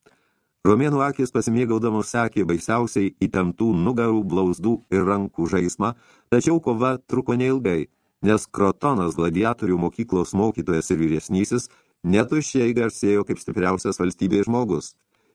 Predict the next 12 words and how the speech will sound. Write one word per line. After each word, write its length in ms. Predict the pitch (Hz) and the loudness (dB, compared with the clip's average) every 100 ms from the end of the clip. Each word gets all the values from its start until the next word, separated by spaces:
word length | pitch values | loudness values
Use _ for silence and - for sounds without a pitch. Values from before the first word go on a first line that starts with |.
| - | 0
Jo 160 | 113 151 | 2 2
varžovas 500 | 131 117 131 120 - | 0 -2 -2 -2 -2
pradėjo 540 | 95 98 110 107 101 - _ - | -2 2 2 2 0 -6 _ -2
vis 240 | 117 120 | 0 0
tankiau 400 | - 95 90 110 | -2 -2 0 0
kvėpuoti, 560 | 98 82 80 104 127 120 | 0 0 -2 0 -2 -2
paskui 400 | 95 92 - 82 | -4 -4 -2 -2
garbti, 560 | 73 110 117 - 127 131 _ _ _ | 0 0 0 -2 -4 -4 _ _ _
netrukus 560 | 101 123 131 123 107 | 0 2 -2 -2 0
jo 160 | 107 101 | 0 0
veidas 380 | 104 101 92 - | 0 0 -2 -2
pamėlo, 640 | 101 92 107 120 123 127 | -2 0 0 0 -2 -4